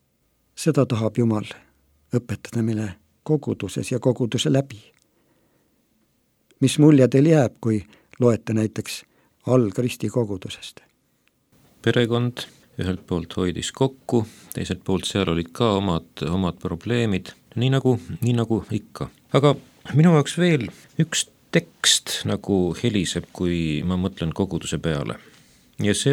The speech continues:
Speaker 2: on tegelikult Piibli esimestelt lehekülgedelt. Ma tean, et seda loetakse tihtipeale pulmakõnes ja selgi ongi, et Jumal algselt ütles selle välja tõepoolest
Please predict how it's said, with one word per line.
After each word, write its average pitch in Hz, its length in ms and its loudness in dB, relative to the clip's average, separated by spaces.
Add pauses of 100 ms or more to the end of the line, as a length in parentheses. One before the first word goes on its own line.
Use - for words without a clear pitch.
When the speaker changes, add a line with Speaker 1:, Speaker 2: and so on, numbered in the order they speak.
Speaker 2:
on 135 100 0
tegelikult 127 560 -2
Piibli 135 380 -2
esimestelt 113 500 -2
lehekülgedelt. 90 720 -2
Ma 107 120 -2
tean, 127 220 2
et - 140 -4
seda 113 240 0 (400)
loetakse 127 640 2
tihtipeale 87 800 0 (760)
pulmakõnes 117 1000 0 (500)
ja 98 400 4
selgi 135 420 0 (120)
ongi, 117 420 0
et - 60 -20 (560)
Jumal 104 480 -2
algselt - 580 -6
ütles 95 440 -4
selle 95 260 0
välja 95 340 -2
tõepoolest 90 720 -6